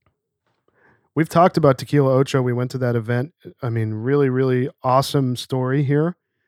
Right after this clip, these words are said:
Um, you can listen to the previous episode. I think we did Tequila Ocho Añejo, right, Senator? Was the one we did on the, uh, last time we did this. Uh, we love this brand. It's artisan, you know, Chef Ricky Camacho approved tequila.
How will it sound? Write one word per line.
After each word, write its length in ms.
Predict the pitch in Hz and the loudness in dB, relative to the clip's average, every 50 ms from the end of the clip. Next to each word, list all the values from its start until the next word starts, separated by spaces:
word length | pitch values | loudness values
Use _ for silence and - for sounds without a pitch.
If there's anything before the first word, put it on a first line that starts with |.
| _ _ _ | _ _ _
Um, 200 | 120 113 110 117 | -8 -6 -4 -4
you 60 | 120 - | -4 -4
can 120 | - 127 | -2 0
listen 260 | 131 143 135 - 139 127 | 0 0 0 0 -4 -4
to 100 | - 131 | -4 -4
the 80 | 120 117 | -4 -4
previous 520 | - - 139 131 123 127 131 123 - - | -4 -2 -2 0 2 0 0 0 -2 -4
episode. 420 | - 143 120 - 120 - 135 127 123 | -8 -8 -6 -6 -6 -4 -4 -2 -2
I 80 | 117 | -4
think 140 | 110 139 135 | -4 -4 -6
we 60 | 135 | -6
did 240 | 120 123 120 110 104 | -4 -4 -6 -6 -8
Tequila 520 | - 120 - - 135 131 127 123 120 123 - | -12 -14 -8 -4 -2 -2 0 0 0 -2 0
Ocho 460 | 127 127 120 117 - - 120 113 131 | -2 -2 -2 -2 -4 -4 -4 -4 -4
Añejo, 680 | - 113 110 110 117 131 143 143 123 113 107 104 104 | -6 -8 -6 -4 -2 0 0 0 0 -2 -4 -6 -6
right, 220 | 104 117 120 135 - | -6 -6 -8 -8 -8
Senator? 420 | - - 143 143 151 160 170 190 _ _ _ _ _ _ _ _ _ _ _ _ | -8 -8 -6 -4 -4 -4 -6 -8 _ _ _ _ _ _ _ _ _ _ _ _
Was 160 | 127 123 113 | -6 -4 -2
the 80 | 123 123 | -2 -2
one 140 | 123 127 127 | -2 -2 -2
we 80 | 127 123 | -2 -2
did 160 | 127 131 127 | -2 -2 -2
on 80 | 127 123 | -2 -2
the, 120 | 123 123 | -2 -4
uh, 300 | 123 - 131 123 120 120 | -4 -4 -4 -4 -2 -2
last 260 | 120 127 127 127 - | 0 0 0 0 0
time 120 | - 143 139 | -2 -2 -2
we 80 | 131 | -2
did 160 | 123 135 127 | -2 -2 0
this. 260 | 143 170 202 - - _ _ _ _ _ _ _ _ _ _ _ _ _ | 0 0 -2 -2 -10 _ _ _ _ _ _ _ _ _ _ _ _ _
Uh, 300 | - 123 123 123 127 113 - _ _ _ | -4 -2 -2 -2 -2 -4 -8 _ _ _
we 220 | - 131 131 139 143 | -6 -2 0 0 0
love 260 | 131 131 131 143 143 | 2 4 2 2 2
this 120 | 131 127 104 | 0 -2 -2
brand. 360 | _ - 120 117 117 120 117 | _ -2 0 0 0 0 -2
It's 100 | 113 - - _ | -4 -6 -6 _
artisan, 640 | 139 139 151 156 147 - - 147 139 139 143 143 139 _ _ _ _ _ _ _ _ _ _ _ - _ _ | 0 0 2 2 0 -2 -2 -4 -4 -2 -4 -6 -8 _ _ _ _ _ _ _ _ _ _ _ -20 _ _
you 120 | - 113 113 | -10 -6 -4
know, 100 | 117 110 | -4 -4
Chef 300 | - - 139 131 120 131 | -2 -2 -2 -2 -2 -4
Ricky 220 | 131 120 - 127 | -6 -6 -6 -6
Camacho 500 | - - 131 123 123 123 - - 131 120 | -6 -4 -4 -2 -4 -4 -4 -4 -4 -4
approved 360 | 117 107 - 135 131 127 120 - | -4 -4 -4 -4 -4 -4 -4 -8
tequila. 460 | 123 - - 131 131 131 143 156 | -16 -12 -8 -8 -6 -6 -6 -8